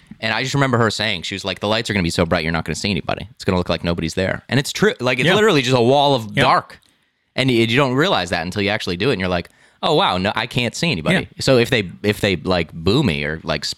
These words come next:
Speaker 1: stick their tongue out at me, I can't see it.
Speaker 2: <laughs>
Speaker 1: So this
Speaker 2: You
Speaker 1: is
Speaker 2: kinda
Speaker 1: great.
Speaker 2: see the outline of a couple of heads,
Speaker 1: In the
Speaker 2: but,
Speaker 1: front
Speaker 2: you know,
Speaker 1: row,
Speaker 2: yeah.
Speaker 1: you can see, like,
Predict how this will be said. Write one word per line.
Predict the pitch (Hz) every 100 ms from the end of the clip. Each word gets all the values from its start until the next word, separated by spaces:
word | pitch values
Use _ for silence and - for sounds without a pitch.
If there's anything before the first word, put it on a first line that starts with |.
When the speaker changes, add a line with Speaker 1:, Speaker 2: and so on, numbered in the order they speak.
| -
Speaker 1:
stick | - 104
their | - 95
tongue | 139 110
out | 80
at | 78
me, | 80
I | 78
can't | 170 - -
see | -
it. | 170 -
Speaker 2:
<laughs> | 415 - _ -
Speaker 1:
So | - 80 80
this | 143
Speaker 2:
You | 185
Speaker 1:
is |
Speaker 2:
kinda | - 147 254
Speaker 1:
great. | -
Speaker 2:
see | 254
the | 208 180
outline | 185 196 196 190
of | 170
a |
couple | 196 165
of | 160
heads, | 151 165 165 160 -
Speaker 1:
In | 151
the | -
Speaker 2:
but, | 143
Speaker 1:
front | - 190 202
Speaker 2:
you | 131
know, |
Speaker 1:
row, | 131 87 78
Speaker 2:
yeah. | 170
Speaker 1:
you | 156
can | -
see, | 131 - 180
like, | 160